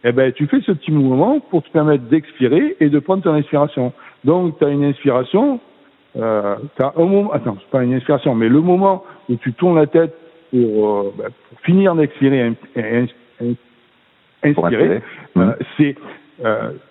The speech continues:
Speaker 1: c'est tout le trajet du bras, euh, du côté où tu,
Speaker 2: Opposé.
Speaker 1: tu respires.
Speaker 2: Ouais. Mhm.
Speaker 1: Voilà.
Speaker 2: Ah ouais.
Speaker 1: Donc, euh, et tu vois des nageurs où, où le moment où ils tournent la tête pour, pour, pour inspirer,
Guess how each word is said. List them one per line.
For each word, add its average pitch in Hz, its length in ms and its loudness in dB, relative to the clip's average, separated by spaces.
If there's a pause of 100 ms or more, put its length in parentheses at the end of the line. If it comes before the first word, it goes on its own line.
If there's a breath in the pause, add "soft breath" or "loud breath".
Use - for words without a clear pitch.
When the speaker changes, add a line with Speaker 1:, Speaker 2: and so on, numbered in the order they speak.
(640)
Speaker 1:
c'est 131 160 0 (120)
tout 294 260 4
le 214 80 -2
trajet 190 400 0
du 190 120 0
bras, 180 400 0 (800)
euh, 110 320 -8
du 113 140 -8
côté 139 260 0
où 190 180 2
tu, 139 120 0
Speaker 2:
Opposé. 90 220 0
Speaker 1:
tu 135 100 -2
respires. 98 320 0 (120)
Speaker 2:
Ouais. 101 80 -2
Mhm. 98 160 2 (180)
Speaker 1:
Voilà. 113 180 2
Speaker 2:
Ah 92 160 4
ouais. 90 120 -4
Speaker 1:
Donc, 110 180 -2 (100)
euh, 104 240 0 (1300)
et 110 80 -8
tu - 140 -4
vois 147 120 4
des 123 100 -2
nageurs 139 360 0 (460 loud breath)
où, 117 40 0
où 120 160 0 (100)
le 120 140 0 (140)
moment 165 440 4
où 127 180 -2
ils 127 80 -2
tournent 143 200 0
la 131 100 2
tête 143 240 0
pour, 101 400 -6 (280)
pour, 101 280 -12 (120)
pour 104 100 -10
inspirer, 127 380 0